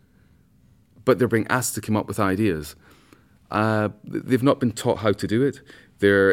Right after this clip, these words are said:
in an environment which is absolutely toxic <laughs> for the ability to come up with ideas.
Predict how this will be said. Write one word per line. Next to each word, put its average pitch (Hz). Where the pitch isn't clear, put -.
in 110
an 98
environment 95
which -
is 85
absolutely -
toxic -
<laughs> -
for 110
the 98
ability 101
to -
come 101
up -
with 107
ideas. 104